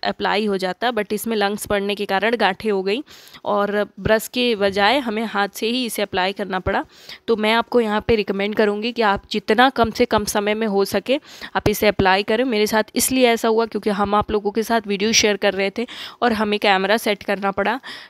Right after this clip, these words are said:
तब जाके हमने फेस पैक अप्लाई किया। अ, but आपको तो कैमरा सेट करना रहेगा नहीं, तो आप फटाफट इसे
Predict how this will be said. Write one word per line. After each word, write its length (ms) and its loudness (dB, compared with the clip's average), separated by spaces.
तब 140 4
जाके 360 2
हमने 320 -2
फेस 280 0
पैक 280 0
अप्लाई 340 0
किया। 280 -4
अ, 160 4
but 240 2
आपको 380 4
तो 120 4
कैमरा 260 0
सेट 220 -4
करना 280 -2
रहेगा 360 2
नहीं, 200 -2
तो 120 -2
आप 220 2
फटाफट 640 0
इसे 340 -2